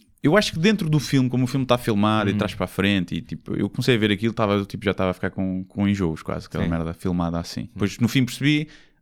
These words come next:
Speaker 1: acho que é um, é um coito interrompido, não tem um clímax o
Speaker 2: Sim.
Speaker 1: filme,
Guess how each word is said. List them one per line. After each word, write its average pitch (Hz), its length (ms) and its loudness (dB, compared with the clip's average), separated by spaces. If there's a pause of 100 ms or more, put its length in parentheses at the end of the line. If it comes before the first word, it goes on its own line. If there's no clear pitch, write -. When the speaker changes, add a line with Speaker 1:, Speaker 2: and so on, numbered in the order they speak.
(280)
Speaker 1:
acho - 180 -2
que 107 120 -4
é 98 60 2
um, 87 520 -4 (500)
é - 100 -2
um 90 120 2
coito 95 240 0
interrompido, 92 640 -2 (280)
não 85 140 -4
tem 90 140 0
um 90 60 0
clímax 113 520 0
o 95 40 -6
Speaker 2:
Sim. - 100 -6
Speaker 1:
filme, 117 220 0